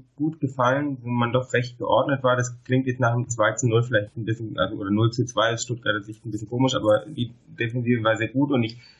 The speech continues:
würde sagen, bis zum eins zu null durch Johnson übrigens in der zweiunddreißigsten Minute, sah das doch sehr ordentlich aus. Da war der V F B mindestens gleichwertig, oder?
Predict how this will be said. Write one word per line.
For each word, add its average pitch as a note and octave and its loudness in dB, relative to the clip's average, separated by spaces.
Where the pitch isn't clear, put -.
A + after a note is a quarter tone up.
würde A2+ 0
sagen, A#2 4
bis C#3 -2
zum A#2+ 2
eins B2+ 0
zu C3+ 2
null A#2+ 2
durch G#2 -6
Johnson C#3 0
übrigens A#2+ -2
in - -12
der - -8
zweiunddreißigsten A2 -2
Minute, A2+ -10
sah - -4
das C#3+ 2
doch D3+ 4
sehr C3+ 4
ordentlich D#3 2
aus. G2+ 0
Da A2 -8
war A2+ 2
der A#2 -4
V A2 -6
F - -20
B A2+ -4
mindestens B2 -4
gleichwertig, G2+ -2
oder? A2 -6